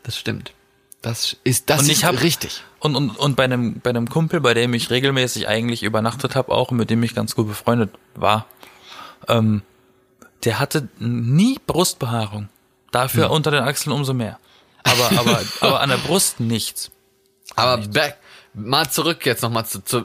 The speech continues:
Speaker 1: zu
Speaker 2: Und das find
Speaker 1: männlicher,
Speaker 2: ich schön.
Speaker 1: zu männlich,
Speaker 2: Hm.
Speaker 1: männlich und schminken, ja oder nein? Würdest du dich selbst schminken?
Speaker 2: Ja, hab ich auch schon gemacht.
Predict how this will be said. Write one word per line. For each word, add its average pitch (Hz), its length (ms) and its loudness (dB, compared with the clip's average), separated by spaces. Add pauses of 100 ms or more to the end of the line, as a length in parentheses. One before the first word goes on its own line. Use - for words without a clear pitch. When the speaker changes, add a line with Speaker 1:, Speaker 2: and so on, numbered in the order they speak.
Speaker 1:
zu - 140 -4
Speaker 2:
Und 113 120 0
das 185 160 2
find 208 80 2
Speaker 1:
männlicher, 101 180 4
Speaker 2:
ich - 60 0
schön. 98 240 -4 (200)
Speaker 1:
zu - 140 -6
männlich, 113 360 2
Speaker 2:
Hm. - 120 -12
Speaker 1:
männlich 143 400 0
und 120 140 0
schminken, 117 520 -2
ja 107 160 2
oder 113 120 2
nein? 78 400 -2 (360)
Würdest 147 380 2
du 139 60 0
dich 117 120 2
selbst 95 320 2
schminken? 76 600 -6 (140)
Speaker 2:
Ja, 107 220 0 (300)
hab 123 160 0
ich 110 100 2
auch 113 100 0
schon 120 120 0
gemacht. 110 300 -2